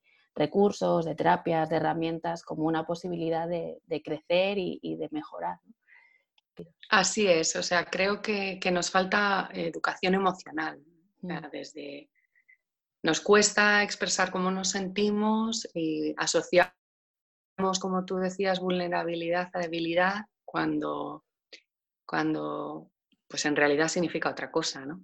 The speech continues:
Speaker 2: Y cuando yo creo que lo que realmente nos hace brillantes a las personas es, son nuestras emociones, ¿no?
Speaker 1: Mm.
Speaker 2: Entonces es un poco ese camino, eh, en el que yo creo que toda la sociedad ya está empezando a profundizar,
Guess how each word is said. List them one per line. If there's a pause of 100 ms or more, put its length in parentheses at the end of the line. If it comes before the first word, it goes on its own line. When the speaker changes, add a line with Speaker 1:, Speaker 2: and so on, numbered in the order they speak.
Speaker 2:
Y
cuando
yo
creo
que
lo
que
realmente
nos
hace
brillantes
a
las
personas
es,
son
nuestras
emociones,
¿no? (560)
Speaker 1:
Mm.
Speaker 2:
Entonces
es
un
poco
ese
camino, (180)
eh,
en
el
que
yo
creo
que
toda
la
sociedad
ya
está
empezando
a
profundizar,